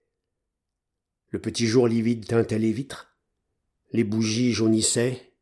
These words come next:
Le feu s'éteignait. Ce que nous entendions nous donnait la sensation d'un cauchemar. Le docteur n'était pas de ceux auxquels la mystification est familière. Ce qu'il disait devait être aussi froidement réel que la machine,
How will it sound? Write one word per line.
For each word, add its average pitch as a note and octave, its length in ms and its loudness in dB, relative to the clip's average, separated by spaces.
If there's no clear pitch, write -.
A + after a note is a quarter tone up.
Le A2 100 -2
feu B2+ 220 4
s'éteignait. A2+ 720 0
Ce - 140 -6
que D3 100 4
nous C#3 220 8
entendions C#3 400 8
nous C#3 100 8
donnait B2+ 240 8
la B2 140 6
sensation B2 580 2
d'un A#2+ 140 0
cauchemar. G2 680 -6
Le A2 80 0
docteur B2+ 420 6
n'était B2 240 6
pas B2+ 200 2
de A#2 140 -2
ceux C3 240 2
auxquels A#2 380 2
la A2 100 0
mystification A2+ 920 0
est A2 60 2
familière. F2+ 640 -6
Ce - 140 0
qu'il A2+ 220 0
disait A#2 280 2
devait A2+ 300 2
être - 340 -4
aussi A#2 260 0
froidement A#2 420 0
réel A2+ 420 0
que A#2 80 -2
la A2 140 0
machine, G2+ 520 -4